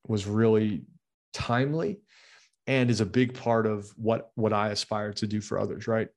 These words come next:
What, whether it's money or whether it's entrepreneurship,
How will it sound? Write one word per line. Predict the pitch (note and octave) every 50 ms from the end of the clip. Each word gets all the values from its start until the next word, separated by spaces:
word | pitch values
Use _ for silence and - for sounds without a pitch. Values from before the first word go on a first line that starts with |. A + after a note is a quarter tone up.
| _ _ _ _
What, | - A2 B2 B2 B2 - - _ _ _ _ _
whether | C3 A#2 A2+ A2 A2 A2 G#2+
it's | G#2 - -
money | A2+ A#2 B2+ C3+ C3+ B2+ - - _ _ _ _ _ _ _ _ _ _ _ - _ -
or | C3 A2 G#2+ G#2+ G#2 G2+ G2 G2 - - _
whether | A#2+ A2 G#2+ G#2+ G#2
it's | G2+ G#2
entrepreneurship, | G#2+ A2 A2+ - - - A2 A2 A#2+ A2+ - - B2 A#2 A2 -